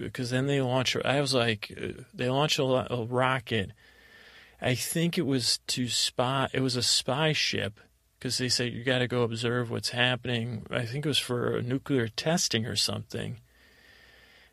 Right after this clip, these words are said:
And then he gives up, finds an earthquake. They lose, uh, one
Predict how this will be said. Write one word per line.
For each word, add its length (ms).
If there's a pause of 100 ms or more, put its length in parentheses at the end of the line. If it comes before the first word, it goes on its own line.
And 200
then 140
he 120
gives 240
up, 180
finds 460
an 140
earthquake. 400
They 160
lose, 540 (360)
uh, 360
one 640